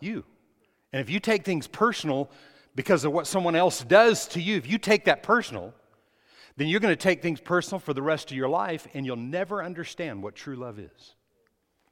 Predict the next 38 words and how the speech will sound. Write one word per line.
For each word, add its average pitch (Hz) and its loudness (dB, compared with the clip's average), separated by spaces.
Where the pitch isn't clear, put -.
And 107 -8
I 135 -4
tell 151 -4
you 139 -6
what, 143 -8
when 107 -10
we 151 -4
understand 190 -6
how 143 -6
much 127 -8
God 113 -4
loved 98 -10
us, - -16
as 107 -14
a - -12
husband, 139 -8
I 123 -6
can 113 -10
love 110 -8
my 87 -10
wife 92 -12
greater. 135 -16
As 101 -14
a 92 -16
father, 135 -4
I 113 -2
can 107 -10
love 98 -10
my 78 -14
children 135 -12
greater. 143 -14
As, 123 -4
as 117 -12
a 87 -16
son 156 -6
and 107 -12
a 90 -12
brother, 143 -6